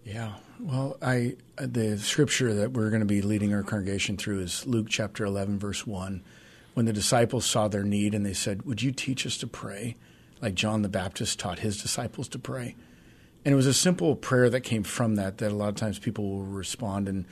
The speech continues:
you know, "Hallowed, hallowed be thy name," and enthroning the Lord. And we'll walk through that as a church. But I,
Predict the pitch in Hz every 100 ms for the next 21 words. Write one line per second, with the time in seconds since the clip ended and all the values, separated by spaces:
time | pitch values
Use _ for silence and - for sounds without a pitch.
0 | - - - - 104 87 101 98 - -
1 | - - 117 107 104 101 95 95 101 101
2 | 101 98 95 - 135 92 117 110 101 98
3 | 101 101 101 107 127 127 143 139 - -
4 | 120 120 123 101 113 - 117 139 - -
5 | - - - - - - - 127 117